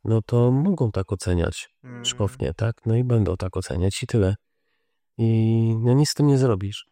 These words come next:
Speaker 1: ale jeżeli przemilczysz coś, a potem oni wyczytają w Piśmie Świętym, to nie sami dojdą do wniosku,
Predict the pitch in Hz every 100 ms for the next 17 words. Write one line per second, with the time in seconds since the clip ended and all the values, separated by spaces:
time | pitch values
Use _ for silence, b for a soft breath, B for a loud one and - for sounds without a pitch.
0 | - 104 113 117 110 113 110 110 110 110
1 | _ _ _ _ _ _ _ _ _ _
2 | - 98 151 190 - 98 - - 80 101
3 | - _ _ _ _ _ _ - - 135
4 | 110 92 107 104 95 95 - 107 101 95
5 | 95 - 101 101 92 95 92 101 104 151
6 | 165 - 190 175 147 104 98 95 90 92
7 | 98 92 -